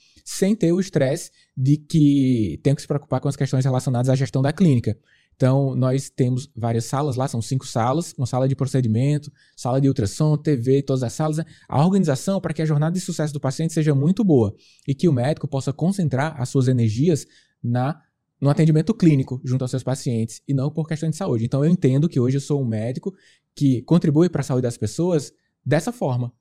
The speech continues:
nessa forma de atuar na medicina, sendo um gestor de serviços de saúde, né? Membro do núcleo gestor. A gente tem um núcleo gestor composto por o, a minha esposa, Josiane Leite, a, a nossa sócia, que é a Raíla de Brito, é dermatologista,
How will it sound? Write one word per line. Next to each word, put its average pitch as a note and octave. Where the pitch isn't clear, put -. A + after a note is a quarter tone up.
nessa C3+
forma D#3
de D#3
atuar D3
na D#3
medicina, D3
sendo B2+
um D3
gestor D3
de B2+
serviços C3
de C#3+
saúde, B2+
né? C3
Membro C3+
do C3+
núcleo C#3
gestor. C3+
A -
gente A2
tem A#2+
um B2
núcleo A#2
gestor C#3+
composto A#2+
por A2
o, G#2+
a A#2
minha A#2
esposa, F3
Josiane A#2
Leite, E3+
a, G#2+
a A2
nossa A2+
sócia, A#2
que -
é A2+
a G#2+
Raíla A2
de A#2+
Brito, C#3
é -
dermatologista, C#3